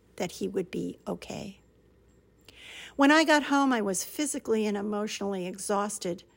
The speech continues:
So many wonderful and terrifying things had happened in the past few months.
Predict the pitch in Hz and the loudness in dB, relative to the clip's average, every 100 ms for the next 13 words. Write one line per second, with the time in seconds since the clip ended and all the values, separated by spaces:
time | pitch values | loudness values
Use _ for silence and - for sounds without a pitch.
0 | _ _ _ - 311 294 285 226 196 226 | _ _ _ -4 2 4 4 2 2 2
1 | 269 294 285 - 311 - 196 190 - - | 2 0 -6 -6 -8 -6 -6 -6 -6 -8
2 | 285 254 220 - 208 202 208 208 185 196 | -6 -6 -6 -8 -6 -6 -4 -4 -4 -6
3 | 196 208 202 202 185 190 - - - - | -8 -8 -6 -8 -6 -10 -10 -20 -12 0
4 | 220 196 214 185 202 - 202 208 208 202 | 2 2 -2 -4 -6 -6 -4 -2 -2 -4
5 | - | -8